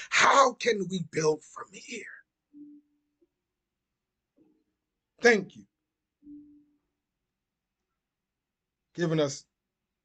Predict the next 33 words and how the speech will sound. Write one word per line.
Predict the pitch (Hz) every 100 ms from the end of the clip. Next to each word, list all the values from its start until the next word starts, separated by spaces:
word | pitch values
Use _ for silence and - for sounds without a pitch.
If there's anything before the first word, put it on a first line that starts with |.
| -
wisdom. | 147 131 - - _ _ _ _ _ _ _ _ _ _ _ _ _ _ -
And | 127
we're | 110
grateful | 110 170 226 214
for | 208 185
this | 180 156
day, | 160 156
our | 151
daily | 147 147 139
bread. | 139 120 - - -
As | 135 139 135 131 - _ _
we | 127
go | 117 147 147
out | 147 -
into | 131 139
the | 135
world, | 127 147 139 - _ -
we | 127
go | 127 131
out | 127 127
as | 113 120
light | 123 120 -
bearers. | 110 95 - - - _ _ _ _ _ _ _ _
For | _ 117
you | 107 113 -
challenge | - - 180 165 131
us | 127 -
to | 131
go | 127 143 147
out | 151 - _ _ _ _ _ _ _ _ _
to | 113
be | 131 131
light | 123 127